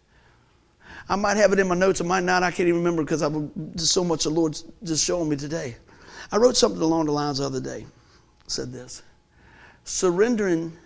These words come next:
your life to Christ doesn't mean you're giving up on it. It means that you're setting your life aside so you can have the one that God has purchased for you.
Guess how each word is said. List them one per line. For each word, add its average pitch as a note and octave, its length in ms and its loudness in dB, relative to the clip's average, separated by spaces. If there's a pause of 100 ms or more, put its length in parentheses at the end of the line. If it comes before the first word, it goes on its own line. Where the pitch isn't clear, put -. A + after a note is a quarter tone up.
(380)
your D#3 200 2
life D3 460 -6 (720)
to C#3 120 -8
Christ C3+ 560 -8 (420)
doesn't E3+ 260 -2
mean F3 180 2
you're D#3 120 2
giving C#3+ 320 -2
up D#3 200 -8
on A2 140 -14
it. G#2+ 120 -16 (500)
It E3+ 80 2
means F#3 260 2
that D3+ 140 -4
you're G3 120 2
setting E3+ 320 0
your F3 140 -2
life D#3+ 260 -2
aside C#3+ 460 -6 (200)
so D#3 60 0
you D3+ 120 0
can D3 120 -4
have D3 180 -8
the C3 60 -10
one C3 200 -8
that A#2+ 120 -10
God A#2+ 340 -8 (360)
has B2+ 120 -10
purchased A2+ 440 -8
for A#2+ 180 -10
you. F#2+ 120 -14